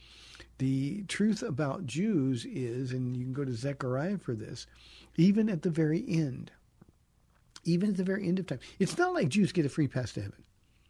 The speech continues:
So even at the very end, when Jesus comes back and he's revealed, uh, in the sky, bringing judgment on the world, at the end of the Great Tribulation, only a third of the Jews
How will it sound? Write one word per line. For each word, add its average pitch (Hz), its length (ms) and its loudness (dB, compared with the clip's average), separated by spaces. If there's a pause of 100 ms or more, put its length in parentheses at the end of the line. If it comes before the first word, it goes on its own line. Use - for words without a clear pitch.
(280)
So - 160 -4
even 262 280 6
at 254 80 2
the 226 60 4
very 185 400 2
end, 131 160 0
when 135 160 0
Jesus 170 380 0
comes 170 320 0
back 127 420 -8
and 139 120 -2
he's 123 200 -4
revealed, 151 560 -2 (340)
uh, - 140 -6
in 208 160 2
the 202 80 2
sky, - 460 -8
bringing 139 320 -2
judgment 156 440 -2
on 156 140 0
the 160 60 0
world, 135 440 -8
at 113 120 -10
the 143 120 -4
end 165 140 0
of 151 60 -2
the 143 80 -6
Great 147 220 -2
Tribulation, 135 760 -2 (380)
only 170 420 4
a 185 120 -2
third 156 520 -2
of 143 100 -6
the 151 100 -2
Jews - 640 -8